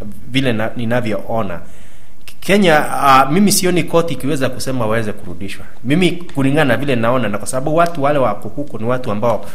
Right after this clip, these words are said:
wameweza kupitia mengi, wameweza kujua, ah, ama wameweza kusuluhisha mambo ambayo yangeweza kuleta shida nyingi katika nchi. Nafikiri the safest, ah, ama ji-, njia ambayo itakuwa ni ndio mzuri sana ni kuweza ku-,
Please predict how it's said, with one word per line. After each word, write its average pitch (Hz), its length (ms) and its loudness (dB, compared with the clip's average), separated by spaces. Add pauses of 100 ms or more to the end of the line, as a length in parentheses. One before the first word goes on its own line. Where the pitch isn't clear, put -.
(560)
wameweza 156 320 2
kupitia 139 400 -2
mengi, 131 360 0
wameweza 131 360 2
kujua, 113 640 -2 (560)
ah, 123 320 4
ama 151 180 2
wameweza 135 320 0
kusuluhisha 113 1300 -4
mambo 131 280 0
ambayo 117 260 0
yangeweza 110 380 -2
kuleta 110 340 -2
shida 104 240 -2
nyingi 120 240 -2
katika 104 400 -4
nchi. 117 360 -4 (380)
Nafikiri 170 500 -4 (320)
the 175 80 0
safest, 170 560 0 (240)
ah, 113 520 2 (260)
ama 143 320 2 (100)
ji-, 175 180 -2
njia 151 200 4
ambayo 147 220 2
itakuwa 131 360 0
ni 110 280 -2
ndio 113 160 -2
mzuri 123 300 -2
sana 120 300 -2
ni 107 100 -2
kuweza 143 320 -2
ku-, 101 300 -2